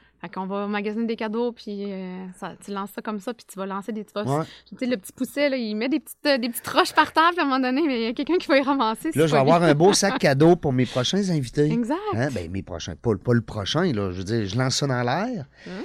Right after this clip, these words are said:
Speaker 2: C'est quelque chose qu'on aimerait faire sans augmenter non plus la, la, la, la, la participation, là. C'est pas, c'est pas le but. C'est d'augmenter plus le,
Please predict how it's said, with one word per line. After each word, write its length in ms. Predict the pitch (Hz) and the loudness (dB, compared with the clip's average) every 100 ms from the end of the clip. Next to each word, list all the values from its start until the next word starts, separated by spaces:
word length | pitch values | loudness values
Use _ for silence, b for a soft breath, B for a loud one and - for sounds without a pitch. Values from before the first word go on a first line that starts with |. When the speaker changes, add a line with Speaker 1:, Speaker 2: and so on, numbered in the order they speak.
| 480 | -14
Speaker 2:
C'est 160 | - 107 | -10 -4
quelque 180 | 117 - | -4 0
chose 140 | 175 | -2
qu'on 160 | - 120 | 0 0
aimerait 260 | 120 113 | 0 -2
faire 480 | 95 95 98 175 147 | -2 -4 -4 -4 -6
sans 320 | - 139 165 | -4 -2 -2
augmenter 600 | - 131 127 117 101 127 | -2 -2 0 0 0 0
non 220 | 127 110 90 | 0 -2 -4
plus 280 | - 113 | -6 -4
la, 280 | 117 92 82 | -2 -2 -4
la, 200 | 80 78 | -8 -12
la, 160 | 80 - - | -14 -16 -18
la, 160 | - - - - 87 | -16 -18 -18 -20 -20
la 140 | 85 | -16
participation, 680 | - - - 87 78 - 110 269 | -16 -14 -10 -8 -8 -10 -10 -10
là. 60 | 208 | -12
C'est 100 | 131 | -10
pas, 140 | 104 | -10
c'est 140 | 95 - | -10 -4
pas 80 | 107 | -4
le 60 | |
but. 260 | 87 117 - B B B B - | -2 -6 -6 B B B B -8
C'est 200 | - 113 | -4 0
d'augmenter 560 | 113 113 117 104 175 | 0 0 0 0 -4
plus 400 | 165 143 170 - | -4 -4 -4 -6
le, 500 | 110 107 98 90 90 | -2 -2 0 -2 -6